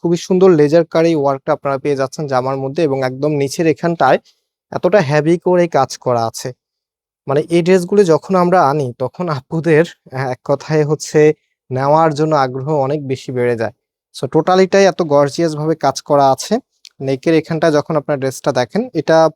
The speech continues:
পরলে আপনাদেরকে আলাদাভাবে নেকলেস পরতে হবে না, খুবই সুন্দর নেকলেসের ডিজাইন করা আছে। আর হাতার কাপড়টা এক্সট্রা ভাবে দেখাই দিচ্ছি, এটা হচ্ছে হাতার কাপড়টা, ফুল হাতা করতে পারবেন। আর এখানটা কিন্তু সম্পূর্ণটাই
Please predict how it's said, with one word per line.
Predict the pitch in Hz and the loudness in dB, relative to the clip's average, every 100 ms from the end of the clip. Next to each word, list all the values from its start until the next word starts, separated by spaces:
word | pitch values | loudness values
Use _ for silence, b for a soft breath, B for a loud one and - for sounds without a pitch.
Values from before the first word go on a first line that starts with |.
| - | -2
পরলে | 147 160 151 | -2 0 0
আপনাদেরকে | - 143 143 139 | -2 -6 -2 0
আলাদাভাবে | 135 139 151 151 135 | 0 -2 -4 -2 -2
নেকলেস | 143 160 156 - | -4 -4 -4 -6
পরতে | 135 - 127 | -8 -6 -8
হবে | 120 | -8
না, | 120 - | -10 -8
খুবই | 151 147 - | -10 -10 -6
সুন্দর | 170 165 175 151 | -2 2 0 0
নেকলেসের | 135 147 143 165 135 | -4 -4 -2 -4 -6
ডিজাইন | 127 139 143 147 | -4 -4 -2 0
করা | 139 120 | 2 2
আছে। | - 247 b b b b _ - | 0 -4 b b b b _ 0
আর | 131 131 123 | 2 2 0
হাতার | 143 170 165 | -2 -2 0
কাপড়টা | 175 - 165 165 | 0 0 0 -2
এক্সট্রা | - 165 | -2 -4
ভাবে | 143 139 | -4 -4
দেখাই | 135 143 135 | -6 -6 -6
দিচ্ছি, | 131 - | -6 -4
এটা | 143 139 | -4 -6
হচ্ছে | 135 147 | -8 -10
হাতার | 127 131 127 | -6 -6 -2
কাপড়টা, | 151 139 135 196 | -2 -2 -2 -4
ফুল | - 143 | -2 -2
হাতা | 135 139 | -2 -2
করতে | 180 185 175 | -2 0 2
পারবেন। | 160 214 233 B _ _ 143 | 4 2 0 B _ _ 0
আর | 135 143 165 | 2 2 -2
এখানটা | 156 202 202 | -2 0 2
কিন্তু | 214 - | 0 0
সম্পূর্ণটাই | 196 185 202 202 | -2 0 0 0